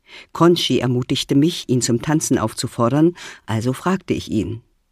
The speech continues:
Er stand mit seiner ganzen Familie zusammen.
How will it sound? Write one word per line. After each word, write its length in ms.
Er 100
stand 320
mit 100
seiner 200
ganzen 340
Familie 480
zusammen. 540